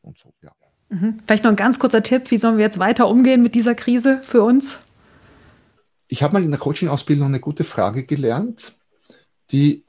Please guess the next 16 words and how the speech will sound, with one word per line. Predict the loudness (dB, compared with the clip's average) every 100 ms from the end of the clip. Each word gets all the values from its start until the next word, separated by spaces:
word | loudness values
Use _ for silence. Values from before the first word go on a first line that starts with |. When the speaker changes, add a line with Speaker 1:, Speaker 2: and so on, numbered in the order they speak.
| -4
Speaker 1:
da | -2
lautet, | 2 0 -2 _ -4 -4 -16 -20 _ _ -10
„Wofür | -8 -6 -2 -2
ist | -4 -10 -10
das | -10 -10
eine | -10 -8
Gelegenheit?“ | -10 -10 -8 -8 -10 -12
Die |
sogenannte | -10 -6 -4 -4 -6
videc-Frage. | -6 -4 -4 -6 -10 _ _ _ _ _ _ -16 -8 -4 -4 -4 -6 -8 -12 _ _ _ _ _ _ _
Die | -4 -2
halte | -4 -4
ich | -10
für | -8
sehr | -8 -6 -4
angebracht. | -2 -2 -4 -6 -8 -10 -18 -20 -20